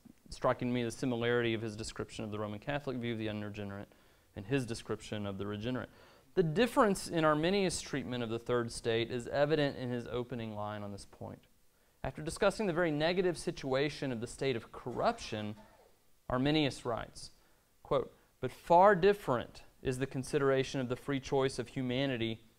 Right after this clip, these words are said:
con-, constituted in the third state."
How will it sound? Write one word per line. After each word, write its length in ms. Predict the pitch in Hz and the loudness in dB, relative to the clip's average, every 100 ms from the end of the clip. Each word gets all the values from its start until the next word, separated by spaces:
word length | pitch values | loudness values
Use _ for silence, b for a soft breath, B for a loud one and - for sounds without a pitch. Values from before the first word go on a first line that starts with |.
| _ | _
con-, 200 | - 120 - | -8 -8 -6
constituted 800 | - 156 143 143 131 131 120 117 | 4 4 4 -2 -6 -4 -2 -2
in 140 | 113 110 | -2 -6
the 40 | |
third 420 | 107 117 110 104 | -2 -2 -2 -4
state." 420 | - - 104 104 | -12 -10 -8 -10